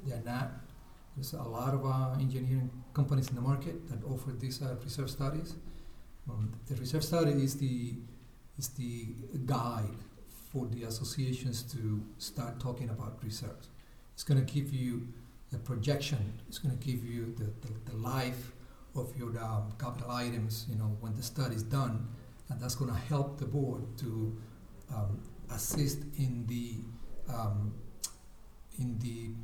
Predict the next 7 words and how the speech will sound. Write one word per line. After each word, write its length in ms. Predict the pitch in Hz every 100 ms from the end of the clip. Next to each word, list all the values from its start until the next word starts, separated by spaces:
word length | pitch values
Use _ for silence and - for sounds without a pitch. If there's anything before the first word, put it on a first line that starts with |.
| - -
process 480 | 139 165 143 -
of 360 | 127 107 101 - - - - -
recommending 840 | 113 123 120 131 127 123 120 - - - -
having 400 | - 135 123 110
reserves 480 | 110 113 135 120 120 -
or 180 | 131 107 117
not. 380 | 127 - -